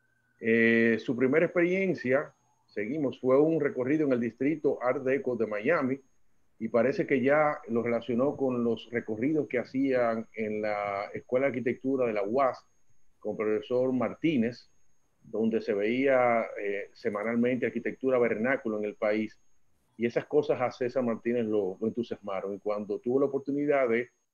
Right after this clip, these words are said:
conocer otros escenarios, se enfocaba siempre en los detalles de la arquitectura y las razones por las cuales esa arquitectura se hacía en cada localidad. Ha colaborado en diversas investigaciones,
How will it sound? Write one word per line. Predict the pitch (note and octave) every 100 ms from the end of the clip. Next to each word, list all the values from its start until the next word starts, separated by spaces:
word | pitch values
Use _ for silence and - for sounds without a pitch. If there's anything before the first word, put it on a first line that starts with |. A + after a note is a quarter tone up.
| _
conocer | A2 A2+ A#2+ C3+
otros | D3+ D3
escenarios, | C#3+ C#3+ C#3 A#2+ A2+ A2+ _ _ _ _
se | A#2+
enfocaba | A#2+ A#2 B2 C3 C3
siempre | - B2 B2 A#2+ A#2+
en | A2+
los | G#2+
detalles | G#2+ - C3+
de | C#3+
la |
arquitectura | B2+ C3 A#2+ - A2+ G#2 G#2+ _ _ _ _
y | A2+
las | A#2
razones | A2 C3 D3
por | D3
las | C#3+ -
cuales | B2 A#2 A#2
esa | A#2
arquitectura | A2+ G#2+ - A2+ G#2+
se |
hacía | G2+ - G#2
en | F#2+
cada | G#2 G#2+
localidad. | G2 G2 F#2 F2 F2 _ _ _ _ _ _ _ _ _ -
Ha | A#2
colaborado | D#3 D#3 C#3+ C#3 D#3 D#3+
en | D3
diversas | A#2 B2+ C3+ C#3+
investigaciones, | C3+ C3+ A#2 A2 E3 D3+ C3 -